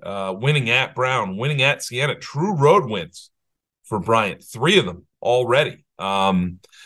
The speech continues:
you know, that suggests a, a, a certain sort of toughness. And,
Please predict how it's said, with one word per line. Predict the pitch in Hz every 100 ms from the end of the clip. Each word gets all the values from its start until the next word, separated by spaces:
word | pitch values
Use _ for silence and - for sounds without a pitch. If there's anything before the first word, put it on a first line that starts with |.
| _
you | -
know, | 113
that | 135 165
suggests | - 120 123 117 - 117
a, | 107 104 - 113 -
a, | 110
a | 110
certain | - 147 -
sort | - 131 107
of |
toughness. | - 127 113 117 101 -
And, | 101 95